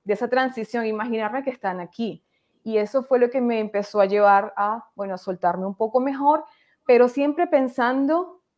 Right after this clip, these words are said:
"¿Cómo puedo explicar esto que me lo puedan entender? ¿O cómo puedo transmitir? Ellos no pueden oler ni probar lo que yo estoy haciendo, pero ¿cómo yo puedo describir esto?". Y allí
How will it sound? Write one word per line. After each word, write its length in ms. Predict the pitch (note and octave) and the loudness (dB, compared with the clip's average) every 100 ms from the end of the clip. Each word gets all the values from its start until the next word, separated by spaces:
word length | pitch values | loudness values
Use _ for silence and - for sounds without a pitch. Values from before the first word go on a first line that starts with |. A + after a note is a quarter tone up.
| _ | _
"¿Cómo 300 | - B3+ D4+ | 0 2 2
puedo 180 | D4 D4 | 2 2
explicar 600 | D#4 - A#3+ G3+ G#3+ G#3 | 2 -4 -10 -6 -2 0
esto 560 | A3+ A#3+ A#3+ - C#4+ C#4+ _ _ _ _ _ _ _ _ _ | 0 -4 -6 -2 -2 -2 _ _ _ _ _ _ _ _ _
que 140 | A3+ | -2
me 120 | G#3 | 0
lo 160 | G3 F#3+ | -2 -2
puedan 280 | G3 G#3 B3+ | -2 0 -2
entender? 680 | C4 A3 F#3+ E3+ F3+ G#3+ | -4 -4 -6 -6 0 0
¿O 80 | F#3+ | 0
cómo 240 | A3 A3+ A#3+ | -2 -2 0
puedo 220 | C4+ C#4 | 0 0
transmitir? 760 | C4+ B3+ B3 G#3 G3 A#3 F#3+ - _ _ | -2 -6 -6 -8 -4 -4 -4 -8 _ _
Ellos 180 | C4 C4+ | 0 2
no 160 | C4+ | 2
pueden 400 | A#3 A3+ A3+ A3+ - | 2 0 -2 -8 0
oler 560 | G#3 F#3+ G3 A#3+ E4 D4 | 2 4 4 4 2 -2
ni 160 | C4+ | -2
probar 420 | B3+ G#3 G3 F#3+ | -2 0 2 2
lo 100 | A#3 | 0
que 80 | A#3 | -4
yo 80 | G3 | -6
estoy 200 | F#3+ G#3 | -6 -6
haciendo, 380 | G3+ D#4 D4 B3+ | -6 -4 -4 -2
pero 180 | G3+ G3+ | -6 -6
¿cómo 180 | A3 | -8
yo 180 | B3+ B3+ | -6 -6
puedo 240 | - B3 B3 | -2 0 0
describir 680 | A#3 - - G3 G3 G#3+ | -4 -8 -10 -8 -6 -4
esto?". 420 | F#3 D#3+ - _ - _ _ _ - | -4 -4 -10 _ -20 _ _ _ 0
Y 80 | |
allí 160 | C4 F#4 | 4 4